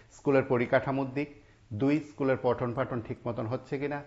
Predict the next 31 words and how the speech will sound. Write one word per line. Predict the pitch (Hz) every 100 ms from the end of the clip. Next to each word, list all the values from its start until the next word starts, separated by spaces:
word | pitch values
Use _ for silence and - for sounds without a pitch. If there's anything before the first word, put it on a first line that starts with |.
| -
তিন, | 147 147
মিড | 120 98
ডে | 110
মিলের | 107 101
বিষয়। | 98 - 139
এবং | 156
মিড | 151 135
ডে | 160
মিলে | 170 175
আলাদা | 143 139 139
সেকশন | 143 - - 160
রয়েছে | 156 156 156 160
শিক্ষা | 160 - 139
দপ্তরে, | 113 107 - 92 92 - - -
তারা | 160 156 175
মূলত | 165 170 180
সবকিছু | 185 165 170 160
খতিয়ে | 160 151 139 110
দেখেন। | 92 - - -
একেবারে | 147 196 208
বাস্তব | 180 143 - 180 180
ছবি | - 185 185
যদি | 185 180 185
তুলে | 175 156
ধরার | 151 147 139
চেষ্টা | 127 - 139
হয়, | 123 95 73 - - - - _ _ _ - - -
তাহলে | 151 131 160 165 165 - - -
সেটা | 165 - -
কতটা | 165 170 165 165
সম্ভব, | - 113 98 90